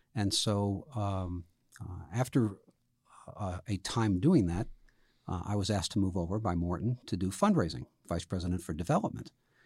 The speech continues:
And, uh, not really my background, and I believed all of the, uh, uh,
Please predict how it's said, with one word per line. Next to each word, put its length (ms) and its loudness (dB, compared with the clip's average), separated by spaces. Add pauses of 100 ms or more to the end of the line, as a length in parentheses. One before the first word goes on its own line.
(260)
And, 360 2
uh, 320 0 (600)
not 120 0
really 160 8
my 120 8
background, 600 2
and 140 4
I 80 0
believed 360 2
all 300 2
of 80 0
the, 500 0
uh, 600 -12
uh, 140 -12